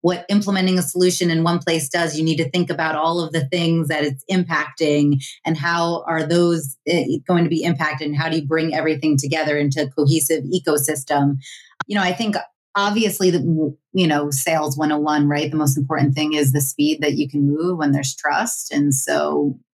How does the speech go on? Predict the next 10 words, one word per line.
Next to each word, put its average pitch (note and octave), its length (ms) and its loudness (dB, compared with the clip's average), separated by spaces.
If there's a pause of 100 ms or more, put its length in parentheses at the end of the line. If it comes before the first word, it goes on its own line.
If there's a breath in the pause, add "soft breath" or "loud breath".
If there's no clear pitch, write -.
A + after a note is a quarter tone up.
(140)
making F3 340 0
sure D#3 760 -4
that D3+ 300 -2
you D#3+ 260 2
understand D3+ 960 0
not D#3 220 0
only D#3 340 2
the C#3+ 160 0
technical E3 600 -4
aspects A3+ 800 -4